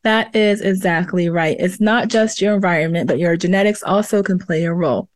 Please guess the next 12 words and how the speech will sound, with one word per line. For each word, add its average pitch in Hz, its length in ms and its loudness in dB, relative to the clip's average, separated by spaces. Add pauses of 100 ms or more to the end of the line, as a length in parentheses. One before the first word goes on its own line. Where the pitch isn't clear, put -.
(160)
So 180 100 2
thank 202 260 2
you 226 120 2
for 214 120 -2
sharing 185 340 2
your 165 160 0
thoughts, 277 380 -2
and 185 140 0
I'm 180 120 2
glad 175 260 0
that 165 160 -2
you 165 480 -2